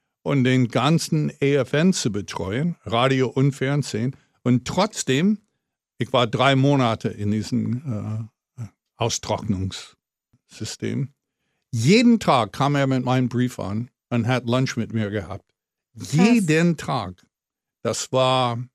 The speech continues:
Speaker 2: Sehr beeindruckend.
Speaker 1: war, ich war total. Ich,
Speaker 2: Ja.
Speaker 1: ich bin noch im Kontakt mit ihm, sag ihm immer wieder, das ist
Speaker 2: Schön.
Speaker 1: ihm,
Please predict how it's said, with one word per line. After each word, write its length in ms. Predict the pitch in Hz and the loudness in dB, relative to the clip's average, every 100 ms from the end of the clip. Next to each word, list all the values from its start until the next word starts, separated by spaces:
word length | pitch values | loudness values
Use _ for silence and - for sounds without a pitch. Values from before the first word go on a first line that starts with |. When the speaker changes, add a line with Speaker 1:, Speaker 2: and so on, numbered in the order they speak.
| _ _ | _ _
Speaker 2:
Sehr 180 | 226 269 | -2 0
beeindruckend. 840 | 220 - 196 202 196 208 208 208 - | -2 -2 -4 -4 -6 -4 -4 -6 -8
Speaker 1:
war, 420 | 123 117 139 127 | -6 -2 -2 0
ich 160 | 139 139 | -4 -2
war 280 | 131 127 120 | 0 2 0
total. 680 | - 120 - 160 160 95 101 | -4 -6 -2 -2 -2 -6 -6
Ich, 160 | 139 127 | -4 0
Speaker 2:
Ja. 240 | 226 160 | 0 2
Speaker 1:
ich 120 | 135 | 0
bin 200 | - 147 | 0 2
noch 280 | 135 160 - | 4 2 0
im 200 | - 143 | -2 -2
Kontakt 500 | 135 139 123 156 - | 0 -2 -2 -4 -4
mit 120 | 156 | -2
ihm, 160 | 180 175 | 0 0
sag 300 | - 156 151 | 2 0 0
ihm 260 | 165 151 - | -2 -2 0
immer 300 | 170 202 175 | 2 4 4
wieder, 280 | 151 202 214 | 0 0 -2
das 200 | 170 - | -2 0
ist 200 | 226 214 | 0 4
Speaker 2:
Schön. 80 | 185 | 4
Speaker 1:
ihm, 240 | 190 185 | 4 2